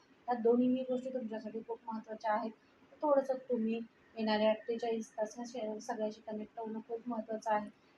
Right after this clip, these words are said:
कारण तुमच्या आईंचे आणि देवशक्तींचे, रूपाचे, आदिशक्तीचे खूप आशीर्वाद तुमच्यावर आहेत. आणि ह्याच रूपाचं जे तुम्हाला प्रेझेंटेशन आहे किंवा तुमचं काय दैवीय रूप आहे, तुम्हाला काय प्रेझेंट करायचं आहे,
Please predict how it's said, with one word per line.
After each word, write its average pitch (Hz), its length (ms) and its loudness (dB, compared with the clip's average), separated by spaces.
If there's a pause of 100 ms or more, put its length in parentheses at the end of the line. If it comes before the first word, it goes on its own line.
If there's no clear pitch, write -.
(140)
कारण 220 280 2
तुमच्या 233 300 2
आईंचे 220 380 0
आणि 220 240 -2
देवशक्तींचे, 233 760 -6
रूपाचे, 220 400 -2
आदिशक्तीचे 214 720 -6 (360)
खूप 285 160 -2
आशीर्वाद 220 500 0
तुमच्यावर 214 500 -2 (120)
आहेत. 226 360 2 (440)
आणि 220 340 -2
ह्याच 262 240 2
रूपाचं 220 480 0
जे 233 280 0 (220)
तुम्हाला 269 300 2
प्रेझेंटेशन 226 680 -6
आहे 214 280 -4 (360)
किंवा 311 140 8
तुमचं 311 340 0
काय 277 160 2
दैवीय 220 400 0
रूप 214 220 -4
आहे, 202 340 -2
तुम्हाला 262 300 2
काय 247 320 4
प्रेझेंट 220 580 -4
करायचं 214 320 2
आहे, 208 100 -6